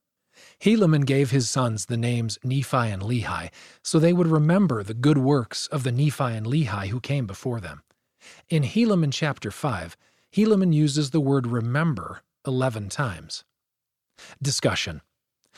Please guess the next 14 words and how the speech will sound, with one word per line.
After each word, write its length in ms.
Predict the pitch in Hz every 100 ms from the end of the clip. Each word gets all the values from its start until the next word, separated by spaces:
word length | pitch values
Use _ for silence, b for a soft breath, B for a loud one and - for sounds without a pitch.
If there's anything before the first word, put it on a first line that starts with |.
| b -
The 100 | 156
Book 220 | 190 220
of 100 | 196
Mormon 300 | 180 196 170
includes 480 | 135 - 180 175 156
over 200 | 147 139
two 340 | - - 240
hundred 480 | 160 - 190 170 143
references 680 | 135 143 - 98 - 90 85
to 180 | - 127
remembering. 760 | 120 117 123 113 90 80 - _ B B B B
As 300 | 170 208 185
you 220 | 170 240
read, 440 | 160 123 92 76